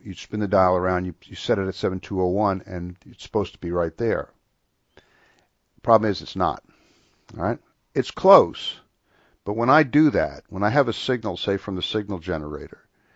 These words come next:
and I zero beat it, and I say, "Okay, that's where this signal appears in the dial."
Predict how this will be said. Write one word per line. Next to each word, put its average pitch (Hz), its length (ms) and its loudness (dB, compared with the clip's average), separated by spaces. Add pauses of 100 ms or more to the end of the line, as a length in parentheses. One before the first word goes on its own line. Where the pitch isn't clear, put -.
(640)
and 95 160 -2
I 95 200 2 (480)
zero 131 320 4
beat 120 260 4
it, - 160 -8 (600)
and 85 120 -8
I 87 60 -2
say, 85 240 -4
"Okay, 90 320 -2
that's - 440 0
where 107 380 2
this 101 460 -6 (420)
signal 98 460 -6
appears 90 400 -4
in 82 60 -8
the 76 60 -10
dial." 73 500 -6